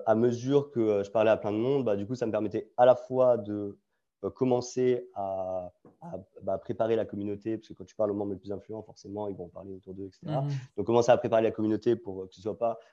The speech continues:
Speaker 1: un choc comme ça, comme il y a eu, euh, sur Discord, euh,
Speaker 2: Ouais.
Speaker 1: euh, Ubisoft, mais, euh, et ça, et en même temps, voilà, ouais, de, de, d'itérer, donc de faire des tokenomics qui vont répondre,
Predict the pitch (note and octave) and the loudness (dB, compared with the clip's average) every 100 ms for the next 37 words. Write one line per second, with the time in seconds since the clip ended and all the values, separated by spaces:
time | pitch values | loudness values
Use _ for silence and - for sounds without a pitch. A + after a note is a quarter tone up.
0 | _ G2 F#2+ - B2+ - A2+ G#2 A#2 G2+ | _ -10 -8 -4 -4 -4 -8 -4 -6 -4
1 | G2+ G#2 G#2+ G2+ - F#2+ G2 - A2+ G#2+ | -4 -2 -2 -4 -8 -18 -18 -8 -6 -4
2 | G2 F#2 F2 _ _ D#3 D3 C3 F#2 F#2 | -8 -10 -12 _ _ -4 -4 -2 -4 -6
3 | F#2 A#2+ B2+ _ _ _ G#2 G#2 A#2+ B2 | 0 -2 -2 _ _ _ -4 2 4 4
4 | A#2 G#2 G2+ G2 G2+ F#2+ _ - G#2 G2+ | 4 4 2 0 -4 -8 _ -8 -2 -2
5 | - C3 B2+ G#2 G#2 B2+ A#2+ A#2 G#2+ G#2 | 2 2 2 0 0 2 2 2 0 -2
6 | G2 F#2+ F#2 F#2 F#2 G2+ G#2 A2+ A#2 G2+ | -4 -6 -6 -8 -8 -8 -4 -2 -2 -4
7 | G2 F#2+ A#2 A2 G2+ F#2+ G2+ - G#2 A2 | -6 -2 2 2 0 -4 -8 -8 -4 -4
8 | A2 - F#2+ F#2+ _ _ _ G2+ A2+ - | -6 -10 -8 -10 _ _ _ 0 0 2
9 | B2+ A#2+ | 0 0